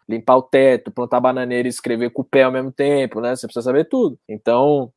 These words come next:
quando você a-, alcan-, acha, encontra essa chance, mesmo sem a-, ser plenamente naquilo que você acredita, você vai.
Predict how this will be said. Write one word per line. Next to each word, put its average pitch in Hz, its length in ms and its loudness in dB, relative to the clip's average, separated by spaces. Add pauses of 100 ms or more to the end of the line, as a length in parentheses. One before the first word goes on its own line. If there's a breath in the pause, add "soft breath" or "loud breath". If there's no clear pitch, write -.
(140)
quando 170 240 2
você - 100 2
a-, 160 340 8
alcan-, 143 480 2
acha, 151 680 -2
encontra 190 400 0
essa 190 160 -2
chance, 160 640 -6 (420)
mesmo 208 380 4
sem 175 180 -2
a-, 131 460 0 (460)
ser 143 420 -4
plenamente 156 540 0
naquilo 131 260 -6
que 127 80 -10
você 127 140 -6
acredita, 135 400 -6
você 226 120 0
vai. 175 460 2